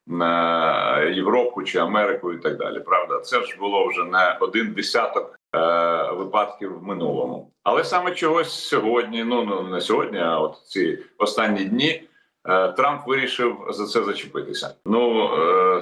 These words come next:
не просто так, очевидно. Е, і я думаю, що, е, це був зручний привід сказати Путіну, що, дорогий друже, ти, по-моєму, уже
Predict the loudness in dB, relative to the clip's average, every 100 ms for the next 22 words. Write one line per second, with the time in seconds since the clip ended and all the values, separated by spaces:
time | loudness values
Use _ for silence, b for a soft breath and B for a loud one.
0 | -2 -4 0 0 0 -2 0 0 -2 -14
1 | -16 -14 -10 -4 -2 -2 -4 -8 -8 -2
2 | 0 2 4 2 0 -2 -6 -2 2 4
3 | 4 4 2 0 0 2 2 2 0 0
4 | -4 2 4 4 0 -6 -6 -2 0 0
5 | 2 2 2 0 -2 -2 0 0 0 -8
6 | -10 -6 -6 0 -2 0 0 0 2 -2
7 | -4 -18 _ _ _ -16 -4 0 2 2
8 | 0 -4 -2 0 -2 -2 -6 -2 0 0
9 | 0 -2 0 -2 0 2 2 0 -4 -6
10 | -4 0 0 0 -2 -2 -2 -4 -2 2
11 | 2 4 0